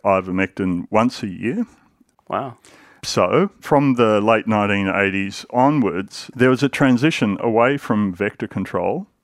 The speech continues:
Speaker 1: uh, away from putting all those insecticides in the rivers, into the widespread use through mass drug administration campaigns of ivermectin. So that today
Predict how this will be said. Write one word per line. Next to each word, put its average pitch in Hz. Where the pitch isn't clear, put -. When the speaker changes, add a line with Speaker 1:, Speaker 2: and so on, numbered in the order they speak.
Speaker 1:
uh, 98
away 110
from 107
putting 101
all 98
those 95
insecticides 95
in 98
the 95
rivers, 120
into 120
the 120
widespread 113
use 101
through 104
mass 107
drug 110
administration 101
campaigns 95
of 107
ivermectin. 98
So 120
that 113
today 113